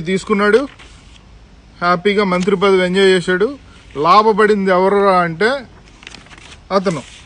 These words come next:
మీకేం పెట్టాడు? ఇలా చేయబెట్టాడు. ఇప్పుడు కొత్త డ్రామా, కాషాయ డ్రామా. అంటే వాళ్ళకున్న క్లారిటీలో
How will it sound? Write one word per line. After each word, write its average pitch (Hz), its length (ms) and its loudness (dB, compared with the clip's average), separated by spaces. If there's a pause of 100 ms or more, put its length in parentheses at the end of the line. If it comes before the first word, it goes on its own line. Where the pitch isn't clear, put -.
(880)
మీకేం 220 420 2
పెట్టాడు? 202 400 4 (960)
ఇలా 170 120 -2 (100)
చేయబెట్టాడు. 170 560 0 (1400)
ఇప్పుడు 233 260 -10
కొత్త 214 260 2
డ్రామా, 156 280 -2 (1300)
కాషాయ 190 480 2
డ్రామా. 127 280 -8 (1040)
అంటే 208 180 2 (680)
వాళ్ళకున్న 226 480 2 (120)
క్లారిటీలో 240 600 0